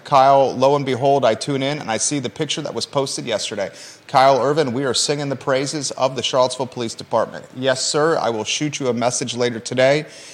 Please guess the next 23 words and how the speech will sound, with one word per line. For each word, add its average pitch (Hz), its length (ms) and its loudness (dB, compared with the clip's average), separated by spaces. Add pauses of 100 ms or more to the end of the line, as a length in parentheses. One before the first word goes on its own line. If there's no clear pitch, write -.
(120)
And 120 180 -4
absolutely, 139 720 0
I 107 60 2
would 120 160 -2
love 127 300 2
to 131 40 -6
get 123 200 -2
some 113 160 -6
dates 127 280 -2
and 113 140 -8
times 123 340 -2
on 117 120 -2
the 107 80 -6
table 131 360 -4
so - 160 -6
we 113 140 -6
can 120 160 -8
get 107 200 -6
Chief - 340 -8
Kachis 120 500 0
on 113 200 -2
the 110 80 -6
show. 92 340 -4